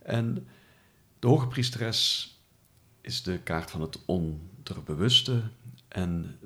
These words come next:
de Hebreeuwse letter die daarmee gepaard gaat is Gimel, kameel, eh, in het Hebreeuws. En, eh,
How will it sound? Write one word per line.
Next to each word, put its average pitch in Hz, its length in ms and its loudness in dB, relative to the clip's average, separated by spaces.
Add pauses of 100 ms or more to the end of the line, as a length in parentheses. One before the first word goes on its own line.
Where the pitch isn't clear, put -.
de 85 80 -4
Hebreeuwse 90 520 0
letter 104 220 0
die 85 120 -2
daarmee 76 380 -2
gepaard - 540 -6
gaat 71 260 -6
is - 300 -6 (160)
Gimel, 78 640 -2 (220)
kameel, 82 560 -2 (540)
eh, - 240 -14
in 73 160 -8
het 71 120 -10
Hebreeuws. 71 600 -6 (420)
En, 98 460 0 (560)
eh, 98 160 0